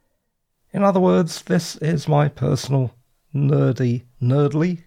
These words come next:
geekly journey, and one I hope you'll continue to join me on. And in a few minutes, I'm going to contradict myself, so apologies for that. Okay. In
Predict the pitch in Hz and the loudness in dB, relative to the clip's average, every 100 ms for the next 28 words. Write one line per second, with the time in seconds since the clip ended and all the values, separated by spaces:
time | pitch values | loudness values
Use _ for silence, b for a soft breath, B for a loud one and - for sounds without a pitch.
0 | - 160 208 196 196 180 b b b b | -4 -4 -2 -4 -2 -6 b b b b
1 | b _ - 170 175 175 170 165 175 175 | b _ -2 0 2 2 0 0 0 0
2 | 170 190 180 131 147 143 127 123 - 120 | 0 0 0 0 0 -2 -2 -2 -4 -6
3 | 127 131 120 - 110 127 127 127 110 107 | -2 -2 -2 -4 -2 -2 0 -2 -4 -4
4 | 104 _ _ _ _ _ _ _ _ _ | -8 _ _ _ _ _ _ _ _ _
5 | _ _ 127 131 135 147 151 156 156 - | _ _ -4 0 0 0 -2 -2 -2 -4
6 | 151 151 226 233 202 143 - - - 135 | -4 -2 0 2 2 0 -2 -8 -2 0
7 | 131 120 143 143 135 - 139 139 139 143 | 0 -2 -2 0 -2 -2 -2 0 -2 -4
8 | - - 139 127 117 151 - 123 123 - | -8 -4 -2 -2 -4 -4 -2 -2 -2 -2
9 | 110 101 - - _ _ _ _ _ - | -4 -4 -12 -20 _ _ _ _ _ -10
10 | 120 117 - - 160 151 117 123 - 131 | -6 -6 -8 -2 2 4 4 0 0 -4
11 | 113 104 - - - _ _ _ _ _ | -2 -2 -4 -16 -20 _ _ _ _ _
12 | _ _ _ _ _ _ _ _ _ _ | _ _ _ _ _ _ _ _ _ _
13 | _ _ _ 196 190 123 113 - B B | _ _ _ -2 0 0 -2 -8 B B
14 | _ _ _ _ _ _ _ _ _ _ | _ _ _ _ _ _ _ _ _ _
15 | _ _ _ _ _ _ _ 165 170 175 | _ _ _ _ _ _ _ 0 2 2